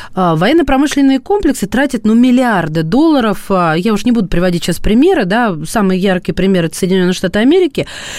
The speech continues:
И, допустим, почему армии богатых стран до сих пор зависят от топлива для своей техники? Ну, все было проще. Вот как вы сейчас, а, приводили пример про корабль. Идет он там по морю, океану, негде ему зарядиться,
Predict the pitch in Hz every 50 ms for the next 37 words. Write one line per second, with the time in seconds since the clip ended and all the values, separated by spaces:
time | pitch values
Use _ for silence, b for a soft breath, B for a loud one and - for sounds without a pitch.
0 | B B B 208 214 339 - - 294 240 - - 160 139 - 143 - - 330 403
1 | 440 415 - 311 294 269 254 226 202 185 170 170 220 247 214 220 190 175 - 196
2 | - - 339 392 403 311 233 214 - 233 - - - 339 285 208 214 226 269 262
3 | - - 202 190 - - 294 277 - 254 240 214 214 175 175 185 180 175 170 -
4 | - 196 208 233 202 - - 185 151 - - 139 123 - - - - B B B
5 | B - 233 - - 440 403 349 349 349 269 - 294 269 202 - 208 196 - 262
6 | 247 285 269 - - 240 220 - - B B B B B B 196 196 180 - -
7 | 226 285 - 440 392 285 262 - 247 247 247 220 180 - - - 196 202 202 -
8 | 220 220 208 175 160 156 170 196 202 359 427 - 311 269 226 - 208 196 185 175
9 | 170 165 - 202 202 214 214 208 190 185 180 196 - 208 180 165 160 156 180 240
10 | 339 294 277 294 277 254 240 202 220 220 214 196 190 208 190 - - 180